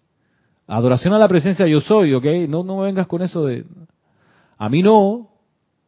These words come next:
Y si va a ser así, mejor no nos comunicamos, no, no, no, no, ¿para qué? Para tener que estar esperando que, que nos pongamos a trabajar mientras, no, hombre, no". Así que,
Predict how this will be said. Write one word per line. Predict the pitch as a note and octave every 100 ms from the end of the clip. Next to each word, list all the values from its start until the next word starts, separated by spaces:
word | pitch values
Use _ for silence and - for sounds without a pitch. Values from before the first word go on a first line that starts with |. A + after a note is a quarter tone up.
| _ _ _ _ _ _ _ -
Y | D3 B2+
si | C3+ C3
va | D#3
a | F#3
ser | G3 F#3+
así, | F3+ - G3+ G3+ D3+
mejor | C#3 - E3+
no | E3 E3
nos | E3
comunicamos, | - C#3+ B2+ A#2 D#3 D3+
no, | B2+
no, | C3+ C#3+
no, | C3+ C3+
no, | D3 -
¿para | - G#2+
qué? | D3 B2+ _ _ _ _ _ _ _ _ _ _
Para | - A2+
tener | C3
que | D#3
estar | - D#3+ D#3 D#3 - C3 _
esperando | A#2+ - C#3 E3 D#3
que, | C#3+ C3 - - _ _ _ _ _ _ _ _ _ _ _ _ _ _ _
que | A2+
nos | A2+
pongamos | A#2 C#3+ E3+
a |
trabajar | E3 D3+ C#3+ G3
mientras, | D3+ B2+ C3 C3
no, | A#2 F3
hombre, | G3+ C3
no". | A2+ A2 _ -
Así | F#2+ C#3+
que, | C#3+